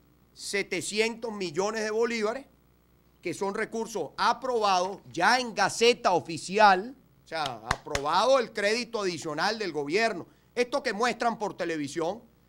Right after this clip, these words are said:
y no ha sido depositado en la cuenta de la gobernación para ser transferido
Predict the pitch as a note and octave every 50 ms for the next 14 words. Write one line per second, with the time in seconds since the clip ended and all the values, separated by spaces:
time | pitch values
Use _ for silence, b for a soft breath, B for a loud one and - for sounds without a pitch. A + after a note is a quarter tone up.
0 | b b b b b _ - G3+ G#3 A3+ C4 B3+ - - D3+ E3 F#3+ G3 F3+ -
1 | - G#3+ G#3 G#3 G#3+ G#3 - - - C3 F#3 E3+ E3+ E3+ E3 D3 - D#3 C3+ C3
2 | - D3+ C#3+ C#3 C#3 D#3+ G3+ - - _ _ _ _ _ _ b b b b b
3 | _ - D#3 D#3 D3 D3 C#3 C3+ - - E3+ A3 B3+ C4 - - A#3 G#3 F#3+ F3
4 | F3 E3 D3 D3+ D#3 D#3 E3+ F#3 A3 A3+ F3+ - F#3+ F#3 G3+ A3+ A3+ - F#3 D3+
5 | C#3+ C3 - E3 D#3+ - - - F3+ E3+ D#3+ C#3+ - - - - C3+ C3 G3+ C4
6 | B3+ A#3 F#3 C#3+ A2+ -